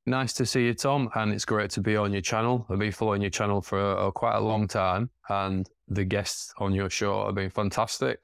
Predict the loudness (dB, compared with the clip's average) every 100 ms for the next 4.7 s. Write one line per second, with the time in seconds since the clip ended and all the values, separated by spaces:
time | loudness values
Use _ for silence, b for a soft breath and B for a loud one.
0 | -6 -2 -2 -2 0 0 0 -2 -6 -4
1 | -4 -2 -2 0 0 0 -2 _ _ _
2 | _ _ _ -4 0 2 2 2 2 2
3 | 2 2 0 _ _ 0 2 4 4 2
4 | 0 2 2 2 2 2 0